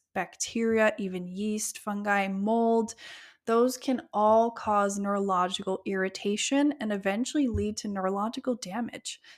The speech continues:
So it's good to be aware of this, to catch it early, start supporting the immune system to handle this microbial load, start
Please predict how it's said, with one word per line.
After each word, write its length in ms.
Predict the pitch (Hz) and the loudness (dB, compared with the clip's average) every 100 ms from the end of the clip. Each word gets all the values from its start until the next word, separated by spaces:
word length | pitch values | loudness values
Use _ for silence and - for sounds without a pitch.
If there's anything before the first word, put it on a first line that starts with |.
| - | -4
So 240 | - 214 | 0 2
it's 180 | 214 - | 2 -4
good 380 | - 240 254 262 | 0 2 2 2
to 100 | 240 | -2
be 160 | 226 | 2
aware 340 | 214 196 190 202 | 2 2 4 4
of 160 | 233 | 2
this, 360 | 240 240 254 - | 2 2 2 -4
to 200 | - 214 202 | -8 -6 -6
catch 380 | - 208 196 - | -4 -4 -2 -4
it 140 | 190 - | -6 -2
early, 540 | 190 196 214 247 302 - - - | 0 2 4 2 0 -6 -20 -12
start 360 | - - 208 202 | -8 -2 0 0
supporting 640 | - 214 - 214 220 233 | -4 -10 -6 0 2 2
the 140 | 226 214 | 2 -2
immune 400 | 190 190 202 226 | -4 -2 -2 0
system 480 | - 226 - 202 202 | 0 -2 -2 -2 -4
to 100 | 190 | -8
handle 560 | - - 202 240 254 | -8 0 2 6 6
this 200 | 247 240 | 6 4
microbial 680 | 240 226 - 240 233 233 226 | 2 -2 -2 -4 -2 0 0
load, 420 | 226 214 220 220 - - - _ | 0 2 0 -2 -6 -18 -20 _
start 380 | - - 196 | -8 0 0